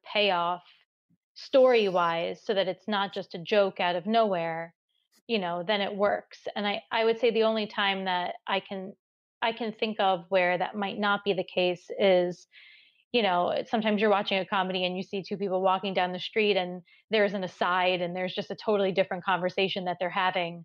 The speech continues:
But the truth is they still walked down the street during it. So they still got to where they needed to be, but, and there were jokes.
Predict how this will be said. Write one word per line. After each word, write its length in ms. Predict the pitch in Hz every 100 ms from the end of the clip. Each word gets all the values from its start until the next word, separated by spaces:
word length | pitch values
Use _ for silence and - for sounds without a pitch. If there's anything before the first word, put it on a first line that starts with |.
| - - -
But 120 | 233
the 80 | 233 -
truth 280 | 294 277 214
is 220 | 190 185
they 120 | 202
still 300 | 196 - 214
walked 260 | 190 175 -
down 220 | 180 170
the 60 | 165
street 340 | - 208 -
during 260 | 185 165 180
it. 100 | - -
So 120 | -
they 100 | 214
still 380 | 220 - 294 262
got 280 | 208 190 196
to 80 | 202
where 200 | 202 190
they 120 | 185
needed 300 | 202 190 170
to 40 |
be, 240 | 165 220 196
but, 280 | 185 190 -
and 140 | 220
there 100 | 185
were 120 | 175 170
jokes. 580 | 165 185 - - -